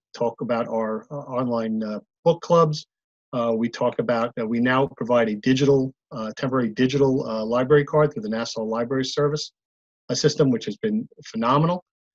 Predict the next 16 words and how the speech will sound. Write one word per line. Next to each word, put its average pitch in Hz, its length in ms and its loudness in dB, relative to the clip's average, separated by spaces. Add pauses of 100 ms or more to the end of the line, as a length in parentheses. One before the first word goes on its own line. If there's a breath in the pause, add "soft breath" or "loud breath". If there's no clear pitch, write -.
(240)
Uh, 117 340 2
we 117 440 -4
have 120 320 0
a, 113 320 -4
uh, 110 120 -4
we 113 220 -4
redid 151 540 4
our 120 160 -2
front 135 340 2
page 131 260 4
of 117 140 0
our, 117 320 2
uh, 107 180 -4 (380)
of 117 120 -4
our 110 100 2
website. 151 500 4